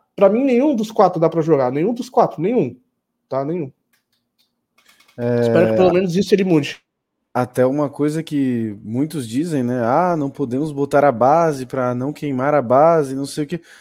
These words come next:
Speaker 2: E os caras da base entram e são os melhores do time do Avaí.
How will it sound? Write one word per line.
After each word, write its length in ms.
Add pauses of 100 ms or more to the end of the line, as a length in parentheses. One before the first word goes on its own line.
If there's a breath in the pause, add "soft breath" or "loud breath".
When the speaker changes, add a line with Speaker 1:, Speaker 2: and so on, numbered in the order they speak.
(200 soft breath)
Speaker 2:
E 60
os 100
caras 260
da 120
base 480
entram 320
e 40
são 160
os 80
melhores 480
do 100
time 340
do 100
Avaí. 420